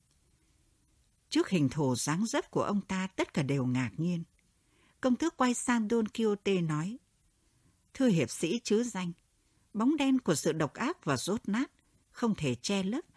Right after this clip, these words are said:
và làm lu mờ ánh sáng của lòng dũng cảm và đạo đức. Tôi nói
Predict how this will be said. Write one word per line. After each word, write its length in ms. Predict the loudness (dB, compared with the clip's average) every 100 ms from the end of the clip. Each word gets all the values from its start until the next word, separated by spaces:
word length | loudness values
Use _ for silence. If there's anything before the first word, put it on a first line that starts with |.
| _ _
và 120 | 0
làm 200 | 2 2
lu 220 | 2 4
mờ 360 | 4 4 2 2
ánh 200 | 0 0
sáng 340 | 0 -2 -2 -2
của 100 | 0
lòng 240 | 0 2 -2
dũng 280 | -2 -6 -6
cảm 200 | -4 -2
và 120 | -2 -2
đạo 200 | -2 -2
đức. 220 | -6 -6 _ _ _ _ _ _ _
Tôi 200 | 0 0
nói 220 | 0 -2